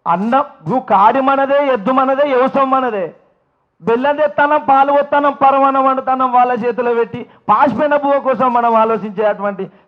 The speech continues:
సమాజం నుంచి వెళ్ళి ఇచ్చే చేతులు, అడుక్కునే చేతులు ఇచ్చే చేతులుగా మారాలనే కాన్సరా అని చెప్పినటువంటి విధానంతో మనం ముందుకెళ్ళినప్పుడు మాత్రమే మన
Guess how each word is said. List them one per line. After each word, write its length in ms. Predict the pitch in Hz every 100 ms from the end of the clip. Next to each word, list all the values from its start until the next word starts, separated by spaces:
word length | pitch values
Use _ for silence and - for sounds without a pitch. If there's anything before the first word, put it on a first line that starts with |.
| -
సమాజం 460 | 175 262 269 269
నుంచి 240 | 247 226 214
వెళ్ళి 380 | 196 190 247 - _ _ _ _ _ -
ఇచ్చే 500 | 160 - - 285 285
చేతులు, 340 | 269 262 269 240
అడుక్కునే 460 | 190 214 254 294
చేతులు 420 | 294 285 277 254
ఇచ్చే 260 | 262 202 285 277
చేతులుగా 360 | 269 262 262 262
మారాలనే 640 | 240 240 233 233 226 226 - _ -
కాన్సరా 420 | 185 254 277 269
అని 140 | 269
చెప్పినటువంటి 600 | 254 226 240 233 233 233
విధానంతో 680 | 208 180 220 254 254 247 226 214 208 190 - _ _ -
మనం 540 | 170 208 220 214 185 - _ _
ముందుకెళ్ళినప్పుడు 760 | 170 233 311 277 294 277 262 262
మాత్రమే 640 | 254 254 254 240 226 208 - _ -
మన 420 | 202 220 196 139